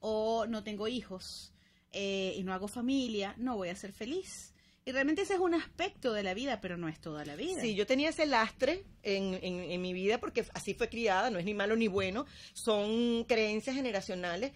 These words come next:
Speaker 2: que para algunos, en mi caso, fue limitante porque yo sentía que no tenía valía en la sociedad,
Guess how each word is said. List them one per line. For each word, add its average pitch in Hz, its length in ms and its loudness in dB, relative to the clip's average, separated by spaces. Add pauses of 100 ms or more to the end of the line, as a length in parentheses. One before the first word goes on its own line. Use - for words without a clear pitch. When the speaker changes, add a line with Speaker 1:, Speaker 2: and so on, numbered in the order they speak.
(300)
Speaker 2:
que 196 180 2
para 185 200 2
algunos, 180 360 0 (140)
en 190 80 -2
mi 180 100 -2
caso, 180 220 -4
fue 208 160 0
limitante 202 640 0
porque 208 280 -2
yo 170 100 -2
sentía 190 360 -2
que 208 100 -2
no 185 100 -4
tenía 190 240 -4
valía 190 640 -2
en 190 140 -8
la 170 80 -8
sociedad, 165 580 -4